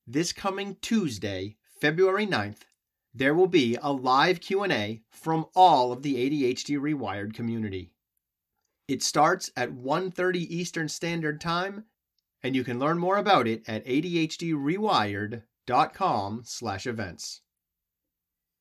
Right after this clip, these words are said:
Welcome to the show. Today, we're talking to Dusty Chipora. Dusty is an A D H D coach based in Vancouver, British Columbia. She has a passion for helping people better understand their A D H D and an interest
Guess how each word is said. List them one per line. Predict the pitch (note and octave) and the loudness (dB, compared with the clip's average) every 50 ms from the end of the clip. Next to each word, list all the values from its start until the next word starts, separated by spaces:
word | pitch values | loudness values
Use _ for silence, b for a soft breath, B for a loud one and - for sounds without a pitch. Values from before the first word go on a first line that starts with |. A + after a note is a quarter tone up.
| _ _ _ _ _ _ _ _ _ _ _ _ _ _ _ _ - | _ _ _ _ _ _ _ _ _ _ _ _ _ _ _ _ -10
Welcome | A#2 A#2 A#2 G#2 G#2 - B2+ B2 B2 | -6 -4 -4 -4 -4 -6 -8 -10 -8
to | - A2+ | -8 -8
the | A#2 B2+ | -6 -6
show. | - - B2 G#2 F2+ D#2+ D#2 - - - _ _ _ _ _ _ _ _ _ _ _ _ | -4 -4 -4 -4 -6 -8 -12 -14 -18 -20 _ _ _ _ _ _ _ _ _ _ _ _
Today, | - F3 G3 A3+ F#3+ D3 C3 C3 B2+ C3+ | -2 2 4 4 6 6 4 2 0 -2
we're | D3 C#3 | -4 -4
talking | - - C3+ B2+ A#2+ C3+ B2+ A2+ | -2 0 -2 -2 -2 -4 -8 -8
to | - A#2 A2 | -8 -10 -10
Dusty | G#2 - C#3+ D#3 D#3+ - - F3 E3+ | -6 -2 -2 -2 -2 -2 -4 -6 -6
Chipora. | - - D#3+ - - A#2 G#2 F2+ E2 D#2 E2 - _ _ _ _ _ _ _ _ _ _ _ _ _ _ - | -4 -6 -6 -6 -6 -8 -6 -6 -8 -10 -10 -14 _ _ _ _ _ _ _ _ _ _ _ _ _ _ 0
Dusty | G3 G3+ A3 G#3+ - - B2 A#2+ - | 2 2 2 2 -2 -4 -6 -6 -4
is | B2+ A#2 | -4 -4
an | A#2+ A#2 - | -4 -4 -2
A | C3+ D#3 E3+ | 0 0 0
D | G3+ F#3 F3 | 2 2 2
H | E3+ E3+ - | 0 0 -2
D | - F#3+ F#3 | -6 -10 -8
coach | - - A#2+ G#2 G#2+ - - - - - | -6 -4 -4 -4 -6 -8 -12 -18 -8 -2
based | C3+ C3+ D3 C#3+ - - | 0 0 0 0 -2 -4
in | C#3 A#2+ | -6 -4
Vancouver, | A#2 A#2+ A2+ A2 A2 - E3+ F3 F3 F#3+ F#3 | -4 -4 -4 -4 -4 -2 -2 -2 0 0 -2
British | D#3+ D3+ C#3 C3+ C#3 C3 | 0 -2 -2 -4 -4 -6
Columbia. | - C3+ B2 A#2+ A#2 A#2 G#2+ F#2 F2 F#2+ F#2+ - _ _ _ _ _ _ _ _ _ _ | -8 -8 -6 -6 -4 -4 -6 -6 -8 -10 -14 -20 _ _ _ _ _ _ _ _ _ _
She | - - - C3+ | -14 -6 -2 -2
has | C3 B2 A2+ | 0 0 -2
a | A#2+ | -6
passion | - - D3 D3 D3+ D#3 - E3+ E3+ | -4 0 2 2 2 2 0 -4 -4
for | E3 D3+ C3+ | -4 -4 -2
helping | D3+ C#3+ C#3 - D3+ C#3+ | -2 -2 -4 -4 -4 -4
people | C#3 D3 C3+ C3+ B2+ | -4 -4 -4 -4 -4
better | A2+ A#2 A#2+ C3 C#3 C#3+ D3 | -4 -4 -2 -2 -2 -2 -4
understand | C#3+ C3+ C3 - - D3 C3+ C3+ C3+ | -4 -6 -8 -8 -6 -6 -4 -4 -4
their | C3 B2 - | -4 -4 -4
A | C3+ C3 | -4 -4
D | B2+ B2 B2 | -4 -2 -2
H | C3 D3 - - | -4 -4 -4 -6
D | - F#3 F#3 F#3+ F#3+ - _ _ _ _ _ _ _ - | -6 -6 -6 -6 -8 -12 _ _ _ _ _ _ _ -8
and | C3+ C3 C3+ | -6 -4 -4
an | C3 - | -4 -4
interest | - D#3 E3+ F#3 F3+ - G3+ G3+ G#3+ - - - | -6 -6 -6 -6 -6 -6 -6 -4 -6 -6 -8 -10